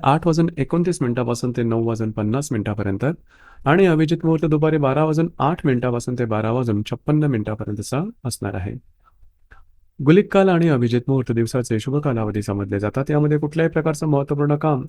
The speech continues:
किंवा निर्णय तुम्ही घेऊ शकता. त्याचप्रमाणे आजच्या दिवसाचा जो राहू काळ आहे तो सुरुवात होईल दुपारी अकरा वाजून अकरा मिनिटापासून ते बारा वाजून बत्तीस मिनिटापर्यंत आणि यमगंड काळ दुपारी तीन वाजून तेरा मिनिटापासून ते चार वाजून चौतीस मिनिटापर्यंतचा असणार आहे.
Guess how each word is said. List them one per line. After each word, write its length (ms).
किंवा 180
निर्णय 320
तुम्ही 340
घेऊ 200
शकता. 440
त्याचप्रमाणे 560
आजच्या 280
दिवसाचा 340
जो 200
राहू 220
काळ 220
आहे 200
तो 60
सुरुवात 380
होईल 200
दुपारी 260
अकरा 260
वाजून 200
अकरा 260
मिनिटापासून 540
ते 60
बारा 240
वाजून 260
बत्तीस 360
मिनिटापर्यंत 460
आणि 260
यमगंड 360
काळ 220
दुपारी 320
तीन 120
वाजून 320
तेरा 220
मिनिटापासून 580
ते 120
चार 280
वाजून 300
चौतीस 760
मिनिटापर्यंतचा 680
असणार 280
आहे. 240